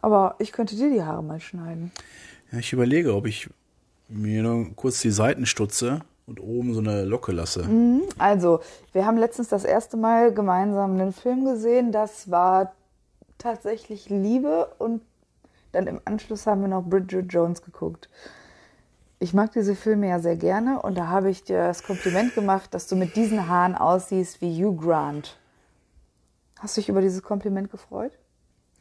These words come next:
Speaker 2: Ja, in dem Moment schon. Und dann habe ich mich die nächsten Tage im Spiegel gesehen und fand mich eher Hugh als Grant.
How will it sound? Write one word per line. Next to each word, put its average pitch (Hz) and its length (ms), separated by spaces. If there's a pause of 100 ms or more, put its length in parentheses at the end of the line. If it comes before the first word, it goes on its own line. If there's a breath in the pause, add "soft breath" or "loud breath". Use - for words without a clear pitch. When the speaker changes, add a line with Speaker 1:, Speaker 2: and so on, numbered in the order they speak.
(400 loud breath)
Speaker 2:
Ja, 101 200
in 90 100
dem 92 100
Moment 98 260
schon. 107 220
Und 92 60
dann 90 120
habe 92 120
ich - 80
mich 101 120
die 92 100
nächsten 92 240
Tage 92 160
im 90 60
Spiegel 104 340
gesehen 107 300
und 101 380 (500 soft breath)
fand - 220
mich 98 300
eher 95 300
Hugh 110 480
als 87 240
Grant. 80 480